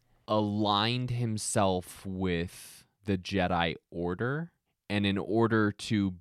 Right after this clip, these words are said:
be, like, i-, in identifying himself with this system, with these rules, the, the rules say that you detach yourself from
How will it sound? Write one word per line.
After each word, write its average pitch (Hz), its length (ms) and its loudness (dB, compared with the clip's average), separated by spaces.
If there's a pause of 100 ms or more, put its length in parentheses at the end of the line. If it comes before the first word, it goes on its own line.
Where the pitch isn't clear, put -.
(140)
be, 104 720 0 (220)
like, 95 320 -4 (180)
i-, 101 260 -8
in 123 180 0
identifying 101 1000 0
himself 90 720 -2
with 92 240 -4
this 85 180 -4
system, 80 640 -4
with 78 160 -10
these 85 260 -8
rules, 82 1080 -2 (640)
the, 104 200 0 (140)
the 104 100 2
rules 107 800 4
say 90 680 4 (480)
that 90 280 2 (720)
you 95 180 -6
detach 95 580 -2
yourself 87 460 -4
from 78 600 -6